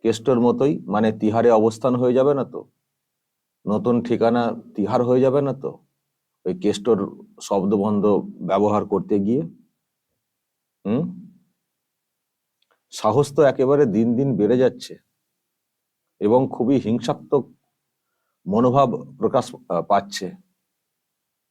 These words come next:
ফলে ওই রকম হবে না তো কেষ্টর মতো? তিহারে যিনি এখন কার্যত সপরিবারে রয়েছেন, কান্নাকাট-, মানে, কান্নাকাটি করছেন,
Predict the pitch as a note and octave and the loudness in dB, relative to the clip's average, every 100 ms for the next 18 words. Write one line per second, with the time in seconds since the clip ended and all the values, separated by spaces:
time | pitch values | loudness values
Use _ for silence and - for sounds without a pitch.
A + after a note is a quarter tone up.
0 | _ _ - A#2 - A2+ B2 C3 A2+ A2+ | _ _ -2 0 4 2 2 -2 0 2
1 | F#3+ G3+ A#2 G#2+ G#2+ A#2 G#2+ G#2+ A2 G3 | 2 0 -2 -2 -4 -2 -2 -4 -4 -8
2 | - _ _ _ _ _ _ _ _ - | -10 _ _ _ _ _ _ _ _ -4
3 | G#2+ A2+ A2 F#2+ G#2 G#2+ G2+ A2 G2+ F2+ | 2 4 4 2 0 2 0 0 0 0
4 | - - - _ _ _ _ - F#2+ G#2+ | -4 -12 -20 _ _ _ _ 0 2 2
5 | A2 G#2+ - G#2+ G#2 G2+ F#2+ G#2 F#2 G2 | 2 -2 2 0 2 0 2 2 2 -2
6 | F#2+ C3+ F3+ - _ _ _ _ _ _ | -2 -6 -8 -14 _ _ _ _ _ _
7 | _ _ _ _ _ _ - F#2+ F#2+ F2+ | _ _ _ _ _ _ -2 0 0 0
8 | F#2 - F2 F2+ F#2 F#2+ G2 G2+ F#2 F2+ | -4 -4 -6 -4 0 0 0 -2 -4 -4
9 | F#2+ F2+ C3+ C#3 | -4 -4 -4 -4